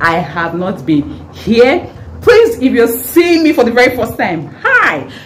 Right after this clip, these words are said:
my name is Vicky and this is the right channel to be in. Anything that has to do with B B Naija Titans, gist, anything that is happening, I am fully back.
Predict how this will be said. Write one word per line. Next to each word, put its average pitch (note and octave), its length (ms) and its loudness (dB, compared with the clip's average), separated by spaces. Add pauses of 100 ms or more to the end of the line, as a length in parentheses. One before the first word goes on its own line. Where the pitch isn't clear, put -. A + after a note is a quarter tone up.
(120)
my C4 320 2
name D#4 340 2
is B3+ 220 0
Vicky C#4+ 460 0
and F#3+ 200 -4
this B3+ 120 -2
is G3 80 -6
the E3+ 100 -2
right G3+ 240 0
channel G#3 400 0 (300)
to B3+ 100 0
be C4+ 300 2
in. C#3+ 360 -2 (380)
Anything D#4 380 4
that A#3+ 200 0
has A#3+ 220 0
to F3+ 160 -12
do - 140 -6
with G3 420 -8
B A#3 140 -6
B A#3 100 -4
Naija G3 380 -2
Titans, G#3 600 -2 (260)
gist, C#4 520 4 (340)
anything C#4+ 360 2
that G3+ 120 4
is B3+ 100 -2
happening, A#3+ 540 -6 (340)
I A3+ 120 4
am A#3+ 220 2
fully D4 480 2
back. G#3 460 0